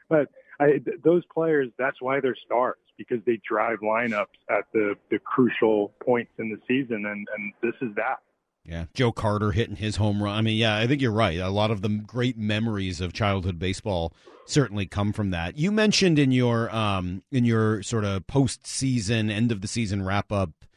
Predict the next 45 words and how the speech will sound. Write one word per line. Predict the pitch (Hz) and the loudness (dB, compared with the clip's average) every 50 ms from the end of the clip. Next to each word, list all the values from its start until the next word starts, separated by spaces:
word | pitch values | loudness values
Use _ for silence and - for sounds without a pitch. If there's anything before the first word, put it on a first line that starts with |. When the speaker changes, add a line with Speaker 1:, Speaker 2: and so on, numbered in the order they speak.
| _ _ _ _ _ _ _ _ - | _ _ _ _ _ _ _ _ -6
Speaker 2:
uh, | 113 110 | -4 -4
press | 101 - 175 180 - - | 0 2 4 4 4 4
conference | - 139 120 110 95 - 117 110 110 104 - | 2 2 2 2 0 0 0 0 0 0 0
that, | - 127 123 123 - - 156 - | 0 0 0 0 0 -2 -4 -2
and | - 151 | 0 2
I | 147 139 | 2 2
think | 139 185 175 | 2 2 2
I | 190 151 | 2 2
get | 120 127 117 | 2 0 0
your | 98 110 92 | -2 -4 -6
quote | - - 123 127 123 87 | -2 0 0 0 2 0
right, | 104 98 98 - | -2 -4 -4 -4
that | - 120 - | -6 -4 0
you | 135 147 135 | 0 0 2
have | 107 143 175 185 156 | 2 2 0 0 0
your | 147 156 139 | 0 0 0
bench | 113 92 120 107 110 131 - - | 0 0 0 0 0 0 0 0
set. | - - 165 160 175 - _ _ _ _ _ - 139 135 | 0 2 2 2 2 0 _ _ _ _ _ -18 -16 -14
What | - 156 170 226 | -8 -4 -2 -2
exactly | 311 269 - 196 175 165 - 170 151 | -2 -2 -2 -2 -2 0 0 2 2
does | 131 117 | 2 4
that | 117 117 113 104 | 2 2 2 2
mean | 113 113 117 117 113 107 | 2 2 2 4 2 2
in | 104 104 | 0 0
terms | - - 113 107 95 | -2 -2 -2 -2 0
of | 95 98 85 | -2 -2 -2
what | 92 110 90 | -2 -2 -2
you're | 82 104 107 | -2 -2 -2
looking | 101 98 107 104 - 110 101 | -2 -2 -2 -2 -2 -2 -4
for | - - 98 95 95 95 | -4 -4 -4 -4 -2 -2
in | 90 | -2
the | 90 87 | -2 -2
offseason? | 85 82 82 80 - - - 78 71 - 73 - - _ _ _ _ _ _ _ _ _ _ _ _ _ _ _ _ _ _ _ _ _ _ _ _ | -2 -4 -4 -6 -8 -10 -12 -12 -12 -14 -16 -18 -20 _ _ _ _ _ _ _ _ _ _ _ _ _ _ _ _ _ _ _ _ _ _ _ _
Speaker 1:
No, | 175 180 | -2 -2
I | 180 170 160 156 | 0 0 -2 -2
just | 139 - - - | -4 -4 -2 -2
think | 185 170 - | -2 0 0
our | 147 127 | 0 -2
bench | 117 104 _ - 135 135 131 - - _ | -4 -4 _ -6 -4 -4 -6 -8 -14 _
players | - 123 117 123 131 139 139 135 - - - | -6 -4 -2 0 0 0 0 -2 -4 -12 -10
currently | - 131 123 127 104 117 120 110 | -4 -2 -2 -2 0 -2 -2 -2
play | 104 - - - 117 110 110 98 | -4 -2 0 0 2 2 2 0
for | - 110 | -2 -4
the | 101 | -4
Mariners. | 98 101 101 98 98 98 92 | -4 -4 -4 -2 -2 -4 -6